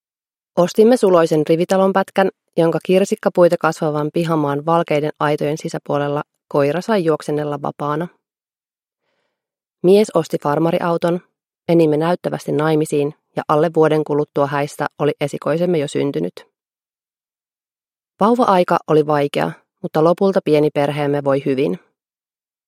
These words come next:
Kunnes ei enää voinut. Se tavallinen tarina.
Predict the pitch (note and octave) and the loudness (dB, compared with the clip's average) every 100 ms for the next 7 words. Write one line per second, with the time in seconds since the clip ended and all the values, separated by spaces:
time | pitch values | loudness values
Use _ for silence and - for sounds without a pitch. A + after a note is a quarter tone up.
0 | _ _ - C3 D3 E3 D3 C#3+ C3+ C3 | _ _ -2 -2 0 0 0 0 0 -2
1 | C3+ D#3 - - _ _ _ _ _ _ | -2 -6 -12 -20 _ _ _ _ _ _
2 | _ _ _ _ _ _ _ _ D3 D#3 | _ _ _ _ _ _ _ _ -2 0
3 | D#3 D#3+ D3+ C#3+ C#3+ C#3 C3+ D3 | 2 4 2 2 0 0 -2 -4